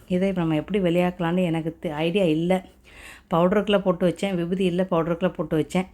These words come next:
ஆனா வந்து ரெண்டு காப்புக்கு நல்லா போயிருச்சு, கொஞ்சம் கொஞ்சம் உள்ளது. நிறைய உள்ள ரெண்டு காப்புக்கு இன்னும் போகலை. அதை வந்து அதுக்கு நான் என்ன செய்யலாம்னு தெரியல. இல்லைன்னா கடையில கொடுத்தா நம்ம எண்ணெய் எடுக்கணும். உ-, உங்க வீட்ல பெரியவங்க யாராவது வீடியோ பார்த்தாங்கன்னா, ஆ, கொஞ்சம் கேட்டு சொல்லுங்க.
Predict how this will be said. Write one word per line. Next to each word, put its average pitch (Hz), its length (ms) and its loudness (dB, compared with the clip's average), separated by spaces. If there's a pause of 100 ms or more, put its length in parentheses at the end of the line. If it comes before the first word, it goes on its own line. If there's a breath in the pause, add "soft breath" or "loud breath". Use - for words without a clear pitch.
(340 loud breath)
ஆனா 185 260 0
வந்து 170 640 2
ரெண்டு 170 260 0
காப்புக்கு 202 540 0
நல்லா 165 260 2 (100)
போயிருச்சு, 170 340 0
கொஞ்சம் 160 260 0
கொஞ்சம் 160 200 0
உள்ளது. 156 300 -2
நிறைய 190 400 2
உள்ள 175 220 2
ரெண்டு 156 220 0
காப்புக்கு 160 340 -2
இன்னும் 175 280 0
போகலை. 156 380 0 (720 loud breath)
அதை 170 260 0
வந்து 156 220 -2
அதுக்கு 160 260 -4
நான் 165 140 -2
என்ன 170 220 0
செய்யலாம்னு 180 480 0
தெரியல. 160 300 2
இல்லைன்னா 170 220 0
கடையில 185 340 2
கொடுத்தா 160 240 -6
நம்ம 196 180 -2
எண்ணெய் 156 320 0
எடுக்கணும். 156 380 -2 (680 loud breath)
உ-, 185 180 -6
உங்க 185 160 2
வீட்ல 180 240 0
பெரியவங்க 180 440 2
யாராவது 165 280 0
வீடியோ 175 260 0
பார்த்தாங்கன்னா, 160 680 -2 (320 loud breath)
ஆ, 160 100 -6
கொஞ்சம் 151 420 -2
கேட்டு 165 280 -2
சொல்லுங்க. 156 560 -2